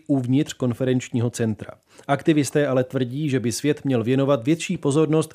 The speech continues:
destruktivním krokům, kterých se brazilská vláda v uplynulých letech dopustila. Snaha o vylepšení image má podle nich jediný motiv, a to získat tolik potřebné peníze.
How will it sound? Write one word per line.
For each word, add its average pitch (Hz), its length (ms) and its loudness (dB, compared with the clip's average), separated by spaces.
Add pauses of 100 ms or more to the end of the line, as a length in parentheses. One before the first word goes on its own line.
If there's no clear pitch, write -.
destruktivním 120 880 0
krokům, 135 500 0
kterých 123 340 -4
se 117 100 -4
brazilská 120 600 0
vláda 135 420 4 (200)
v - 80 -14
uplynulých 175 580 -2
letech 107 300 -2
dopustila. 113 680 -4 (380)
Snaha 185 480 2
o 147 180 4
vylepšení 139 760 0
image 117 420 -2
má 117 260 2
podle 127 260 0
nich 131 260 2
jediný 120 560 2
motiv, 92 420 -8
a 110 80 -8
to 180 320 2
získat 139 640 -4
tolik 147 280 2
potřebné 101 480 -4
peníze. 107 540 0